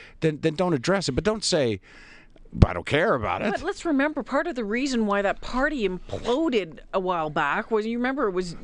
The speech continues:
Speaker 2: Danielle Smith
Speaker 1: <laughs> Yeah, oh, I
Speaker 2: who
Speaker 1: remember.
Speaker 2: she was not, she, she, trying to get people on board when it came to some social issues
Speaker 1: That's right.
Speaker 2: just wasn't happening.
Speaker 1: Right.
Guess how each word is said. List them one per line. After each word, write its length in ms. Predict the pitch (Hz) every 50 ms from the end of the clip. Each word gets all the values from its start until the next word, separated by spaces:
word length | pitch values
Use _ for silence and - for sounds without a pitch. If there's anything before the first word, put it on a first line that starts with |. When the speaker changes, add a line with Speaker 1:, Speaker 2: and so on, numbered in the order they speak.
| - 175
Speaker 2:
Danielle 500 | 170 202 202 208 208 196 196 202 202 190
Smith 460 | - - - 220 208 233 285 277 233
Speaker 1:
<laughs> 20 | 220
Yeah, 60 | 220 - 233
oh, 120 | 117 120
I 100 | 117 110
Speaker 2:
who 80 | 113 117
Speaker 1:
remember. 420 | 117 - 120 120 117 95 87 87 - - - -
Speaker 2:
she 220 | - - 269 262
was 220 | 226 240 233 214
not, 340 | 202 220 220 226 233 226 - - - - 123
she, 380 | 185 185 196 160 175 190 185 190
she, 480 | 202 - - - - - - - - - - 151 196 - 185 170 - - 180 156
trying 280 | - - 240 254 285
to 60 | 262 226
get 300 | 202 226 220 156 - -
people 280 | 233 240 220 233 208
on 260 | - 190 202 214 220
board 340 | 185 160 180 202 226 233 214
when 120 | 180 180 175
it 80 | -
came 240 | - - 214 233 269
to 80 | 302 277
some 180 | - 202 175
social 440 | - - 208 247 311 - - 233 202
issues 160 | 208 269 440
Speaker 1:
That's 220 | - 98 - - 185
right. 360 | 139 165 120 98 107 - - - - _ - - - - - -
Speaker 2:
just 220 | - 269 294 - 247
wasn't 320 | 233 277 294 277 294 302 320
happening. 580 | 285 294 370 494 - 370 247 170 131 - - -
Speaker 1:
Right. 460 | - 113 123 120 101 85 85 -